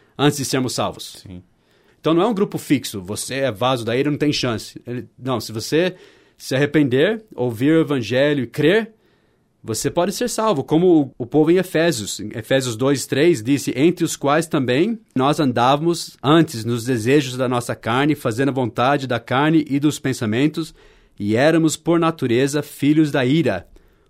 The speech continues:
Speaker 1: como os outros também." Então, antes de sermos salvos,
Speaker 2: Sim.
Speaker 1: éramos esses vasos preparados para a destruição. E Paulo não queria que eles continuassem assim. Individualmente, eles poderiam crer em Cristo. Agora veja, terminando esse capítulo,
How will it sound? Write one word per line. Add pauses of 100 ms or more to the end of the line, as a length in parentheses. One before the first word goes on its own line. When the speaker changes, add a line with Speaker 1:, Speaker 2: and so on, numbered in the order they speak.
(120)
Speaker 1:
como
os
outros
também." (320)
Então,
antes
de
sermos
salvos, (100)
Speaker 2:
Sim. (280)
Speaker 1:
éramos
esses
vasos
preparados
para
a
destruição. (520)
E
Paulo
não
queria
que
eles
continuassem
assim. (880)
Individualmente,
eles
poderiam
crer
em
Cristo.
Agora
veja,
terminando
esse
capítulo,